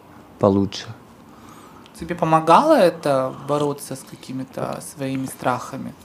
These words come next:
Speaker 2: работа в травести?
Speaker 1: Да, но это, и, во-первых, я себя чувствовала гармонично. Ну, то есть я себя чувствовала в своей среде, потому что это гримерка, это люди, которые тебя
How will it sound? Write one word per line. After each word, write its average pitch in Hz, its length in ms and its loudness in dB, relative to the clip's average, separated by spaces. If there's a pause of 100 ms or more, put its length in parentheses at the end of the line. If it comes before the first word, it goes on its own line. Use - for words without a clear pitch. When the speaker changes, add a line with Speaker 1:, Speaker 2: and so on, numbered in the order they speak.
(720)
Speaker 2:
работа 131 500 2 (240)
в - 40 -18
травести? - 560 -10 (240)
Speaker 1:
Да, 151 340 8
но 196 200 10
это, 160 380 10
и, 117 120 6
во-первых, 202 440 8
я 170 60 10
себя 143 280 6
чувствовала 110 500 4
гармонично. 101 880 2
Ну, 98 140 0
то 104 100 4
есть 95 180 0
я 95 60 0
себя 101 300 0 (100)
чувствовала 104 540 0
в - 40 -10
своей 113 480 4
среде, 110 640 4 (400)
потому 101 380 2
что - 180 -2
это 95 240 4
гримерка, 101 600 4 (100)
это 101 300 0
люди, 101 300 2
которые 98 440 0
тебя 92 420 0